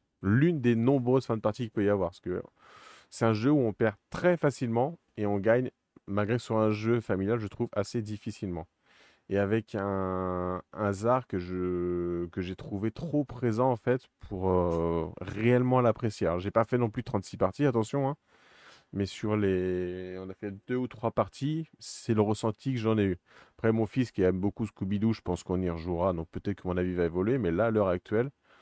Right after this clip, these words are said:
euh, c'est la, l'avis que j'en ai. Voilà, donc, euh,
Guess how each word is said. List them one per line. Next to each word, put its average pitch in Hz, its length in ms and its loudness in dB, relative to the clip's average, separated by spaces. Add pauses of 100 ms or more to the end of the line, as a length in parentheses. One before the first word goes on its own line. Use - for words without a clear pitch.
(300)
euh, 85 200 -2
c'est - 180 -10
la, 90 300 0
l'avis 92 260 0
que 101 60 -8
j'en 95 120 0
ai. 78 60 -8 (1400)
Voilà, 92 180 -2
donc, 80 180 -6
euh, - 40 -6